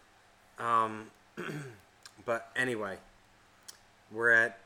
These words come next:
an hour and fifteen minutes, so we are, uh,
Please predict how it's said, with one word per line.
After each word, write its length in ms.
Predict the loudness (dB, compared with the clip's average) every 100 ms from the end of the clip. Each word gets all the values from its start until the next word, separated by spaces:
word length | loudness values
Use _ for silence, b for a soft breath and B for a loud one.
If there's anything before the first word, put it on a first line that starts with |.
| -18
an 160 | -16 -10
hour 180 | -8 -8
and 120 | -8
fifteen 340 | -12 -12 -8
minutes, 300 | -6 -4 -4
so 420 | -4 -2 -2 -4 -8 -18 _ -12
we 220 | -8 -6
are, 580 | -4 2 2 4 0 -4 -12 _ _ _ _ _ _ -14
uh, 400 | -8 -6 -8 -10